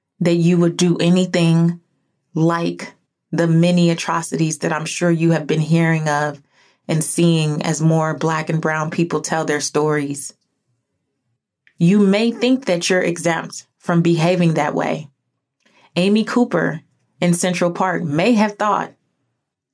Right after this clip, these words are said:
as a liberal, from what I understand, that she would never behave that way. But when the condition was right, that seed that was laying under the surface found a way to sprout immediately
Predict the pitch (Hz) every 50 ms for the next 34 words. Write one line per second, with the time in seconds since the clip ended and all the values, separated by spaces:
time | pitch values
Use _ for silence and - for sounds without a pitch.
0 | _ _ - 170 165 165 170 165 175 208 247 226 185 165 160 160 160 - 165 156
1 | 165 160 156 156 160 165 160 160 156 151 151 - - 175 170 165 160 165 151 -
2 | - - 196 175 165 165 165 170 170 170 170 170 160 160 165 143 160 160 156 156
3 | 151 156 170 165 165 160 151 147 156 151 147 160 - _ _ _ _ _ _ _
4 | _ _ _ _ _ _ _ - - - _ - 175 170 175 175 170 165 160 165
5 | - 175 170 165 170 190 208 202 - 226 220 214 214 220 202 185 170 175 170 -
6 | 170 165 - - - - - _ _ _ _ _ _ _ _ _ _ _ _ _
7 | _ _ _ _ _ _ _ _ _ _ _ _ _ - _ _ _ _ 175 165
8 | 175 180 196 - - - - 202 208 202 190 175 170 170 - 170 170 160 156 156
9 | 147 160 170 175 185 185 185 180 175 175 170 165 165 160 160 - - - 170 165
10 | 160 - - - 160 151 - - - - - _ _ _ _ - 180 175 175 175
11 | 180 175 165 165 160 151 151 151 151 151 151 - _ _ _ _ - - 160 -
12 | - - - _ 175 170 170 165 - - - 160 156 165 175 190 214 247 254 233
13 | 208 175 151 - - - - - 160 156 160